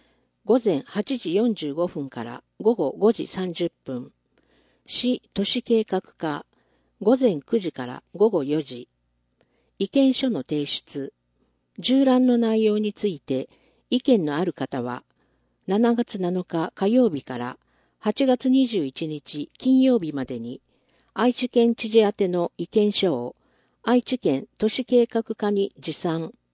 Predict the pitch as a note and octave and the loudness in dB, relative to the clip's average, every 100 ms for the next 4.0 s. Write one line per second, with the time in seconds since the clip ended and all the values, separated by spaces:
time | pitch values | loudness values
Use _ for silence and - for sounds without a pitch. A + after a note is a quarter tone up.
0 | _ F3 G#3+ A3 - G3+ G3 - - - | _ 0 0 0 -2 -2 -2 -6 -8 -6
1 | F3+ _ E3 - _ _ _ - G3 A#3+ | -8 _ -6 -6 _ _ _ -6 -4 0
2 | A3+ D3 B2 _ _ _ - B3 G#3+ - | -2 -2 -6 _ _ _ 0 2 2 -4
3 | D3 G3+ A3+ G#3+ G#3+ A3+ G3 - B2 | 2 2 2 0 0 0 0 -2 -6